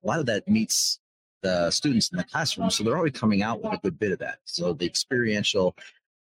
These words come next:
uh, understanding and a lot of what they, they consume in social media reinforces that. So they're, they're, they're already curious in that, in that way. What's, what's lagging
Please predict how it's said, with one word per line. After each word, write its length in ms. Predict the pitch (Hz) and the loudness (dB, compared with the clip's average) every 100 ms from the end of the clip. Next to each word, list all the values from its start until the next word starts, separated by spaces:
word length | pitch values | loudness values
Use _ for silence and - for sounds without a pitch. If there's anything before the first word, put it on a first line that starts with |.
| _ | _
uh, 240 | 90 92 85 | -4 -2 -2
understanding 720 | 113 95 - 107 101 85 80 - 98 | 0 0 2 0 0 0 -2 -6 -4
and 600 | 95 95 95 92 92 - - _ - | -2 0 0 4 4 2 -4 _ -4
a 60 | |
lot 240 | 95 95 95 | 0 2 4
of 520 | 92 92 92 92 - _ | 4 4 2 0 -8 _
what 240 | - 92 - | -2 -2 0
they, 320 | 95 90 82 _ _ _ _ _ | 0 0 -2 _ _ _ _ _
they 80 | 90 | -8
consume 460 | - 101 - 135 107 | -4 -2 2 2 2
in 60 | |
social 340 | 92 104 - 98 | 2 0 2 2
media 440 | 139 113 98 95 - _ _ _ - | 2 2 0 -2 -6 _ _ _ -2
reinforces 760 | 110 110 98 - 107 95 - | 0 2 0 0 0 2 -2
that. 220 | 80 78 - | -4 -4 -2
So 120 | 92 | 0
they're, 320 | 85 85 82 - - | 0 0 -2 -6 -4
they're, 160 | 90 - | -4 -4
they're 220 | 107 98 | -2 0
already 300 | 110 123 107 | 2 2 0
curious 720 | 95 - - 117 110 90 82 95 | 0 -2 0 0 2 2 0 -2
in 80 | 82 | -2
that, 260 | 82 80 - _ - 185 - _ _ _ | -2 -4 -8 _ -20 -20 -20 _ _ _
in 80 | 90 | -18
that 160 | - - _ | -16 -20 _
way. 60 | - _ _ _ _ _ _ _ | -20 _ _ _ _ _ _ _
What's, 460 | 110 107 - - - _ _ | 0 2 0 -2 -6 _ _
what's 220 | - - 185 | -4 -4 -2
lagging 680 | 113 131 131 92 90 90 | -2 -2 -2 -4 -4 -6